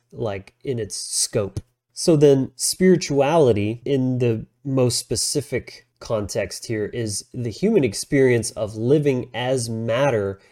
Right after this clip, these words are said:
imbued with consciousness exploring itself. Remember, all matter is consciousness, but varying in degree via the law of polarity.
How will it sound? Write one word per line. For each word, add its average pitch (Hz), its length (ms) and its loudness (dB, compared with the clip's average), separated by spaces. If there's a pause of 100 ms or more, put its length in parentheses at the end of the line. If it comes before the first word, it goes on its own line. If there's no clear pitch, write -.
(140)
imbued 131 720 4
with 120 280 0
consciousness 117 840 -6 (280)
exploring 120 800 0
itself. - 640 -8
Remember, 117 480 0 (240)
all 139 300 2
matter 123 380 0
is 107 140 -2
consciousness, 123 960 -4 (240)
but 123 240 0
varying 127 720 2
in 117 240 -4
degree 113 720 -2 (180)
via 113 180 -6
the 107 120 -6
law 98 260 0
of 92 160 -8
polarity. 107 800 -2